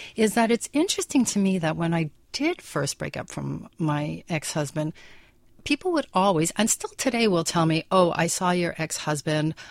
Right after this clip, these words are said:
I saw him out with this person or that person." And that's an interesting,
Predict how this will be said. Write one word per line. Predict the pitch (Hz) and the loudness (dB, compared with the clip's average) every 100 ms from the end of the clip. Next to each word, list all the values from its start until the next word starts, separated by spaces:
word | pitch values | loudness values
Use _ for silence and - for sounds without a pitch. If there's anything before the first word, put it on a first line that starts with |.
| - | -6
I | 147 | -2
saw | 180 160 | 2 2
him | 147 156 | 2 2
out | 156 151 | 2 0
with | 165 147 - | 0 -6 -4
this | 147 - | -2 -2
person | - 147 - 147 143 156 | -2 -4 -2 -2 -2 -2
or | 151 | -2
that | 151 147 - | -2 -4 -4
person." | - - 190 - - - - | -6 -4 -4 -4 -10 -10 0
And | 247 254 233 | 6 6 6
that's | 277 339 - - - | 4 2 -4 -6 0
an | 202 | 0
interesting, | - 196 190 190 - 180 170 | 4 2 2 -2 0 2 2